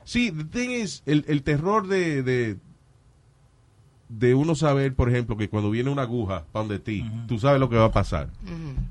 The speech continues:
Speaker 1: Eso es lo que, de, that's the horror part. You know.
Speaker 3: El perrito
Speaker 1: Si tú
Speaker 3: no
Speaker 1: estás dormi-,
Speaker 3: mataron.
Speaker 1: si tú no sabes qué, qué es lo que viene, una gente se te acerca y de momento tú sientes un puyecito y ya, y te quedas dormido.
Speaker 3: Ay,
Speaker 1: She, she's
Speaker 3: sí.
Speaker 1: not scared.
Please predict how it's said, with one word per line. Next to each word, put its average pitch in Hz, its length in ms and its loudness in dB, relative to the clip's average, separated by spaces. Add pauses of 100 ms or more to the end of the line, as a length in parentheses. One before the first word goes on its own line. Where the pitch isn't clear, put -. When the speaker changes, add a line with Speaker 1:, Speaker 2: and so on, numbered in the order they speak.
(200)
Speaker 1:
Eso 135 320 0
es 139 80 4
lo 139 140 2
que, 123 300 0
de, 101 480 -10 (320)
that's 117 280 -8 (220)
the 117 120 -8
horror 131 360 -4
part. 76 300 -4 (1120)
You 117 120 -4
know. 104 240 -4 (380)
Speaker 3:
El 190 140 -12
perrito 190 280 -8
Speaker 1:
Si 147 60 4
tú 147 80 0
Speaker 3:
no 180 60 2
Speaker 1:
estás 214 180 8
dormi-, 208 220 0
Speaker 3:
mataron. - 220 -2
Speaker 1:
si 165 100 0
tú 185 160 0
no 214 100 2
sabes 175 440 2
qué, 147 200 -2
qué 151 80 -4
es 147 60 2
lo 147 80 0
que 135 100 -2
viene, 113 420 -4
una 117 200 -4
gente 139 240 -4
se 120 120 0
te 117 100 -2
acerca 196 360 0
y - 20 6
de 143 80 2
momento 143 200 -2
tú 151 40 -2
sientes 165 220 -2
un 156 60 -4
puyecito 160 580 0
y 190 60 -6
ya, 262 120 -2
y - 40 -8
te 190 140 -12
quedas 185 180 -2
dormido. 92 440 -6
Speaker 3:
Ay, 151 160 -10
Speaker 1:
She, 139 100 -2
she's 151 300 -10
Speaker 3:
sí. - 60 -14
Speaker 1:
not 160 200 -4
scared. 127 380 -8